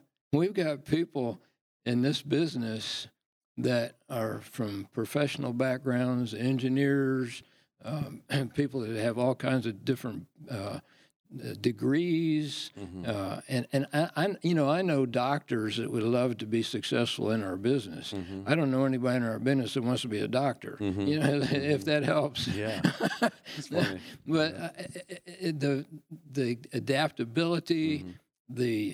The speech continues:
Speaker 1: thought process that people in our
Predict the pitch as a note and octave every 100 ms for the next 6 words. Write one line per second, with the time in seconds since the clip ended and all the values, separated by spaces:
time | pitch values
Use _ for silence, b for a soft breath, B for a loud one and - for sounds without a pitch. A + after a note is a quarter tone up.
0 | - - D#3 D3 - D3 C#3+ C3 - B2+
1 | A#2+ - - - A#2 A#2+ A2+ - _ _
2 | D3+ D3 C3+ A#2+ A2 A#2 B2 C3 A#2